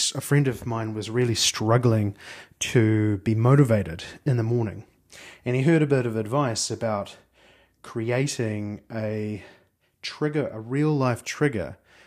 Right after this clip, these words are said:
that forced him into action. If he didn't do something by a certain point, something negative happened. And I think the example from, this is a, my memory going back, the example was, um, he'd given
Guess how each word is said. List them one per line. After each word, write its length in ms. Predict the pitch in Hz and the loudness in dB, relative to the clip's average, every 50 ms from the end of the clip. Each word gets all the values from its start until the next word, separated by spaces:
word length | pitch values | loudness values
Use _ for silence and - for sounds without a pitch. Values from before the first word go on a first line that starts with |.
| _ _ - | _ _ -6
that 160 | 113 117 - | -6 -6 -4
forced 340 | - - 127 123 123 - - | -2 -2 0 0 0 -2 -4
him 80 | 120 | -4
into 240 | 113 107 98 - 107 | -4 -4 -4 -4 -4
action. 280 | 104 101 - - - 101 | -6 -6 -6 -8 -8 -6
If 60 | 98 | -2
he 60 | 110 | 0
didn't 180 | 131 151 156 123 | 0 0 2 2
do 120 | 139 143 | 2 0
something 220 | 139 - 139 131 | 2 0 0 -2
by 100 | 123 120 | 0 -2
a 40 | 107 | -2
certain 260 | - - 117 104 104 | -2 -2 -2 -4 -4
point, 360 | 98 - - 165 185 180 - - - - - - | -4 -2 0 0 2 0 -2 -10 -20 -20 -20 -14
something 400 | _ - - 127 120 120 117 110 | _ -2 0 0 2 2 0 0
negative 320 | 110 113 107 107 101 95 - | 0 0 0 -2 -4 -4 -6
happened. 440 | - 110 92 - - - 90 - - _ _ _ _ _ - - - - - _ | -6 -8 -8 -8 -10 -16 -18 -18 -20 _ _ _ _ _ -20 -20 -20 -20 -10 _
And 100 | - 123 | 0 2
I 40 | 123 | 2
think 280 | - - 214 220 - - | 4 4 2 2 2 2
the 120 | 180 160 | 2 2
example 720 | 127 - 113 104 101 120 117 123 170 131 - - 110 107 | 2 2 -2 -2 0 0 2 2 2 0 -2 -4 -4 -4
from, 300 | 101 - - 107 107 113 - - | -4 -6 -4 -4 -2 -2 -2 -2
this 180 | 120 110 - | -4 -4 -2
is 100 | 127 117 | -2 -2
a, 120 | 113 107 101 - - - - - - - - _ _ | -4 -4 -4 -8 -14 -20 -20 -20 -20 -20 -20 _ _
my 320 | - 113 110 110 117 117 | -2 0 2 2 4 4
memory 360 | 120 113 107 101 101 101 101 98 | 2 2 0 0 -2 -2 -2 -2
going 240 | 104 101 95 90 | -4 -4 -4 -2
back, 340 | 87 110 113 101 95 - - - - - - - _ _ - | 0 0 0 0 -2 -6 -12 -20 -20 -20 -20 -20 _ _ -2
the 100 | 120 120 | 0 0
example 680 | 117 120 113 117 123 127 143 160 156 - - 131 117 | 0 0 0 2 4 4 4 2 2 2 0 2 2
was, 520 | 107 113 110 107 104 104 - - - - - _ _ _ _ _ _ _ _ _ _ _ _ - | 2 0 0 0 0 0 -2 -2 -4 -6 -12 _ _ _ _ _ _ _ _ _ _ _ _ -4
um, 280 | 123 110 107 101 101 | -2 0 0 0 -2
he'd 360 | 98 - - - 123 110 110 | -4 -4 -4 -2 -4 -4 0
given 500 | - 131 135 147 175 180 180 180 180 156 | 0 2 2 4 4 4 6 4 4 2